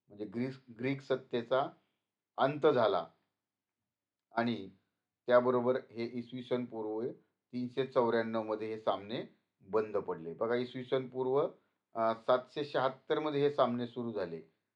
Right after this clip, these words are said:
आणि इसवी सन पूर्व तीनशे चौऱ्याण्णव मध्ये हे सामने बंद पडले. कशामुळे बंद पडले? तर या ग्रीक सत्तेचा अंत झाला, ग्रीक सत्तेचा शेवट झाला, म्हणून हे सामने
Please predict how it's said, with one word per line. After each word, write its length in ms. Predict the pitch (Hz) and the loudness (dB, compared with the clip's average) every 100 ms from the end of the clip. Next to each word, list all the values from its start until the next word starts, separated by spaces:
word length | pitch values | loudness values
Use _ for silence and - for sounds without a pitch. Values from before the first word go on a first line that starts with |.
| _ | _
आणि 140 | 110 117 | -8 -8
इसवी 240 | 117 123 | -6 -6
सन 180 | 131 123 | -4 -4
पूर्व 400 | 120 117 127 160 - _ _ _ - | -6 -4 -2 -2 -6 _ _ _ -10
तीनशे 340 | 127 131 147 | -8 -6 -6
चौऱ्याण्णव 560 | 143 135 117 117 120 120 | 0 2 4 2 0 -2
मध्ये 220 | 117 113 | -2 -2
हे 120 | 113 | -2
सामने 580 | 110 101 101 123 190 - _ _ 104 | 0 -2 -2 -4 -6 -8 _ _ -6
बंद 360 | 110 117 110 | -2 0 2
पडले. 400 | 107 104 87 82 | 0 0 -4 -6
कशामुळे 420 | 87 120 147 143 | -4 -2 2 4
बंद 240 | 139 143 139 | 4 4 0
पडले? 380 | 135 135 143 160 - _ _ _ | 0 -2 -2 -4 -10 _ _ _
तर 80 | 120 | 0
या 140 | 123 240 | 4 2
ग्रीक 340 | 120 131 143 | 0 -6 -4
सत्तेचा 540 | - 143 - 139 139 | -2 -2 0 2 4
अंत 260 | 113 117 117 | 4 2 -2
झाला, 320 | 95 85 80 71 | -2 -2 -4 -8
ग्रीक 180 | 107 120 | -8 -8
सत्तेचा 460 | - 113 - 117 120 | -8 -10 -8 -6 -6
शेवट 340 | 117 123 107 | -2 0 2
झाला, 360 | 98 90 80 78 _ _ _ _ _ | 0 -2 -4 -8 _ _ _ _ _
म्हणून 300 | 104 113 107 | -8 -8 -6
हे 100 | 104 | -2
सामने 600 | 104 101 101 139 - | 2 0 0 -6 -6